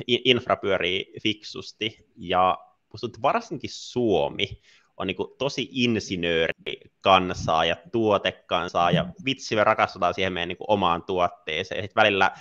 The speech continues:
unohdetaan se, että hetkonen, ei kannattaisi rakastua välttämättä tuotteeseen, vaan rakastutaan mieluummin asiakkaan ongelmaan,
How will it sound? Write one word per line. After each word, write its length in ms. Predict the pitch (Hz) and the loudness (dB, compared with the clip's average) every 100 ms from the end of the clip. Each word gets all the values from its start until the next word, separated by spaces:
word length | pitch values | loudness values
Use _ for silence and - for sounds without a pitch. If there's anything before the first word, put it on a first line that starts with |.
| - _ | -18 _
unohdetaan 560 | 131 131 107 101 92 | 2 4 4 2 0
se, 180 | 95 101 | 0 -2
että 200 | 95 - | -2 -2
hetkonen, 600 | 92 104 - 120 117 120 - _ | -2 -4 -6 -6 -6 -8 -12 _
ei 200 | 110 110 | 2 4
kannattaisi 340 | 104 98 - | 4 2 -4
rakastua 320 | - 98 - 95 | -6 -6 -2 -2
välttämättä 340 | 90 87 - | -2 -6 -6
tuotteeseen, 640 | 131 120 - 104 98 107 95 | 0 0 0 -6 -6 -4 0
vaan 120 | 95 | 0
rakastutaan 480 | 98 101 - 92 95 | 0 -2 0 -2 0
mieluummin 360 | 95 92 90 | 0 0 0
asiakkaan 520 | 95 107 90 - 85 - | -2 -2 -6 -2 -2 2
ongelmaan, 840 | 107 113 104 95 92 92 92 | 0 0 2 2 2 0 0